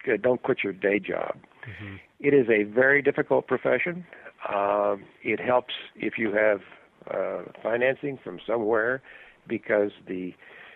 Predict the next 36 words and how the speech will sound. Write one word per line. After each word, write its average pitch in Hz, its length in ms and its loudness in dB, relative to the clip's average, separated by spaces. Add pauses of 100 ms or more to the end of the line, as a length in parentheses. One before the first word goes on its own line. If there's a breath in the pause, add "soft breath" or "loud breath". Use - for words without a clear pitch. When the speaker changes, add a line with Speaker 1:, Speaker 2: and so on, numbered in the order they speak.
(180 loud breath)
Speaker 1:
if - 140 -14
you're 107 100 -6
gonna 160 160 0
make 165 180 2
it 160 60 2
a 123 40 0
profession, 135 680 0 (360)
say, 104 300 0 (180)
as 117 200 2
a 131 60 -4
trainer, 107 520 -2 (480 loud breath)
uh, 104 640 0 (160)
it 113 220 -2
is 110 260 -4
a 98 140 0 (140)
difficult 143 480 0
job, 135 500 0 (140)
uh, 101 800 -2
and 104 320 -6
it, 101 140 -2
it, 101 160 -4
it 135 180 -8
takes 117 220 -2 (100)
forever 120 600 0 (560 loud breath)
to, 92 340 -4 (140)
to, 85 240 -12 (200)
to, 95 120 -8 (240)
to 98 80 -8
really 107 240 -2
build 117 300 2
a 107 40 2
business. 135 400 -2 (680 loud breath)
And 113 440 0
you, 123 380 2
um, 120 360 0
uh, 120 340 -4